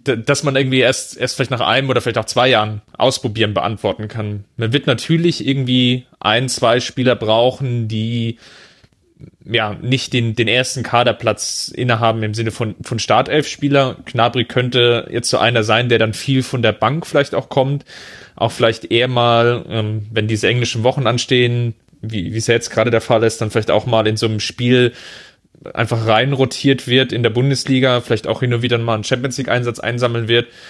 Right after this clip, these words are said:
der dann aber funktionieren muss in so einer kurzen Einwechslungsphase, vielleicht auch mal in nur zwanzig Minuten, wenn, ja,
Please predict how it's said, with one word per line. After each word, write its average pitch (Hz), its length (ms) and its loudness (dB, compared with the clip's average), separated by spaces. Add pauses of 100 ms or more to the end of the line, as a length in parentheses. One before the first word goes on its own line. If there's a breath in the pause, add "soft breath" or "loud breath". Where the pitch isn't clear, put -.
(320 loud breath)
der 113 320 -2
dann 131 640 2
aber 117 440 0
funktionieren 131 640 0
muss 127 260 -2
in 113 260 -4
so 120 100 -2
einer 113 420 2 (340)
kurzen 135 380 -2
Einwechslungsphase, 110 880 0
vielleicht 110 240 -2
auch 113 100 -2
mal 110 160 0 (120)
in 107 200 -4
nur 107 100 -2
zwanzig 127 380 -2
Minuten, 120 540 -2 (440 loud breath)
wenn, 110 540 0 (160)
ja, 95 240 -2